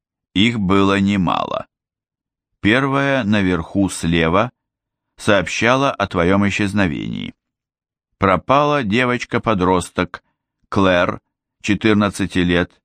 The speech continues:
исчезла двадцать восьмого мая две тысячи пятого года в городе Либурн. Рост один метр шестьдесят сантиметров, мулатка, глаза зеленые,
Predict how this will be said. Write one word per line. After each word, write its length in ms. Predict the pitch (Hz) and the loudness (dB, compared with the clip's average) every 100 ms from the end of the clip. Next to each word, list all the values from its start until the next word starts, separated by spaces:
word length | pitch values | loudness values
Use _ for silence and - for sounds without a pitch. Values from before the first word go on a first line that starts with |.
| _ _ _ - | _ _ _ -4
исчезла 720 | 113 - 131 139 123 127 95 | -2 -2 -2 -2 0 0 -2
двадцать 480 | 90 113 110 104 98 | 0 0 0 -4 -4
восьмого 440 | 92 98 95 90 | -4 -2 0 2
мая 380 | 87 98 90 85 | 2 2 0 -2
две 200 | 82 85 | -2 -2
тысячи 420 | 95 85 85 90 | -4 -4 -6 -6
пятого 460 | - 82 - 73 69 | -2 -2 -2 -4 -4
года 400 | 71 110 127 123 _ _ | -2 -2 -2 -6 _ _
в 80 | - | -6
городе 640 | 90 107 117 113 107 113 - | 0 2 2 0 0 -2 -2
Либурн. 840 | 95 107 120 87 90 87 76 76 - _ _ _ _ _ _ _ _ - | 0 2 2 2 2 0 0 -4 -6 _ _ _ _ _ _ _ _ -6
Рост 680 | 98 120 170 - - - - | 0 2 2 -4 -14 -20 -6
один 340 | - 101 139 131 | -2 2 2 2
метр 400 | 123 135 135 120 | 2 0 -2 -6
шестьдесят 560 | - 110 104 90 113 104 | 0 2 2 2 0 0
сантиметров, 880 | 107 92 92 82 76 90 104 - _ _ _ _ _ - | -2 0 2 2 0 -2 -6 -8 _ _ _ _ _ 0
мулатка, 760 | 92 113 101 92 92 - 117 | 2 4 4 2 -2 -2 0
глаза 420 | 101 98 92 104 | 2 2 4 2
зеленые, 800 | 92 90 82 82 82 85 92 104 | 2 2 4 4 2 2 0 -4